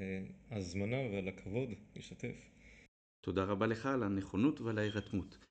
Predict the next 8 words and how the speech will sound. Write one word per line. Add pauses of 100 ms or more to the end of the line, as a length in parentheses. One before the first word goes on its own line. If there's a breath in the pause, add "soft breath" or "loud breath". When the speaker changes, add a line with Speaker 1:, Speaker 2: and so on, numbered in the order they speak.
(300)
Speaker 2:
דוקטור
פומפ,
אני
רוצה
שנתחיל
בסיפור
ששוחחנו
עליו